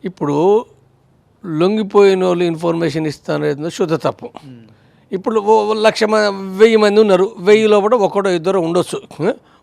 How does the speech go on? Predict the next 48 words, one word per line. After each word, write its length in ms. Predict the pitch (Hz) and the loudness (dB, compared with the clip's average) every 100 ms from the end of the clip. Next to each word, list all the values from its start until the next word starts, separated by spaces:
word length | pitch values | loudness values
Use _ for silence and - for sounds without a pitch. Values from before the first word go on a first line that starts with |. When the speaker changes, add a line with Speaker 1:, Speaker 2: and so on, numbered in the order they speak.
| - | -8
Speaker 1:
ఒకడిద్దరు 400 | 123 190 196 254 214 | -2 0 4 4 6
ఉంటారు 220 | 208 240 | 6 6
కదా, 140 | 240 226 165 | 6 6 4
ఉన్నారు 200 | 208 226 | 4 6
కదా, 140 | 233 175 | 6 6
లేకుంటే 280 | 170 196 208 214 | 4 0 2 2
ఏం 60 | 185 | 2
లేరు 160 | 196 170 | 2 2
కదా. 160 | 139 175 147 139 127 - - 202 | 0 0 -2 -8 -20 -18 -4 4
ఎవడైనా 360 | 262 277 269 226 | 8 8 8 6
లొంగిపోయిన 400 | 226 254 240 262 247 | 6 4 2 2 4
ఉండు-, 160 | 233 202 | 4 4
అరెస్ట్ 280 | 240 269 - 254 | 6 6 6 6
అయిన 120 | 240 | 6
వాళ్ళు 140 | 233 220 | 6 6
ఉన్నారు, 140 | 208 | 4
అరెస్ట్ 240 | 214 226 - | 6 4 4
అయిన 100 | 240 | 2
వాళ్ళు 140 | 233 208 | 4 2
ఇవ్వలేదా? 380 | 208 196 160 180 - - 135 127 | 2 2 2 2 0 -12 -16 2
అరెస్ట్ 240 | 202 220 247 | 6 6 4
అయిన 100 | 190 | 2
దెబ్బల 220 | 214 208 226 | 2 4 6
బాధ 120 | 233 233 | 6 8
కాగితే 280 | 220 220 220 226 | 8 8 6 2
కొడితే 260 | 214 214 269 - - - 294 | 2 4 2 0 -4 -16 -2
మొత్తం 240 | 269 - 226 208 | 0 0 0 0
ఆ 20 | 202 | 2
చెప్పిన 220 | 208 202 233 | 2 4 4
వాళ్ళు 140 | 220 | 4
కూడా 100 | 202 202 | 2 2
ఉన్నారు 160 | 190 185 | 2 4
కదా. 140 | 175 175 - 143 139 131 - | 2 0 -4 -20 -20 -8 -2
అయితే 140 | 185 175 | 4 6
అన్నీ 160 | 220 262 | 6 6
చెప్తారని 420 | 262 233 269 247 208 | 6 8 6 8 8
కాదు, 160 | 214 190 | 8 8
వాళ్ళు 180 | 196 208 | 8 8
కూడా 120 | 202 165 | 6 4
అరెస్ట్ 240 | 185 - | 2 2
అయిన 100 | 208 220 | 2 4
వాళ్ళు 120 | 214 | 6
కూడా 80 | 247 | 6
అన్నీ 120 | 208 226 | 6 6
చెప్తారని 360 | 226 - 214 196 | 4 4 2 4
కాదు. 180 | 180 175 190 131 - - | 4 4 2 -4 -8 2
లేదా 180 | 233 254 254 | 4 6 4
ఒకడు 200 | 240 | 4